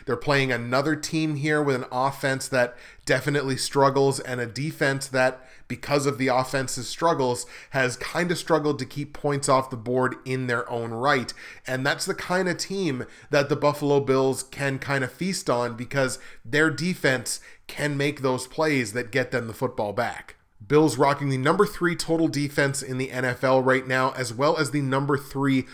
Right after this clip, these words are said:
scoring defense. So welcome, again, welcome back, Kareem Hunt. But, uh,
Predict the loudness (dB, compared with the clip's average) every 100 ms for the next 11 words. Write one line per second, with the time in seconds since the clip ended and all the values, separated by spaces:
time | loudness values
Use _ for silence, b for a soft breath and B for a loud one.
0 | B -6 -4 2 6 8 6 2 -4 -6
1 | -4 -6 -6 -6 -2 2 2 0 B B
2 | B 2 2 2 0 4 4 4 4 4
3 | 4 4 4 4 4 2 2 0 0 0
4 | 0 -2 -2 -2 -2 -4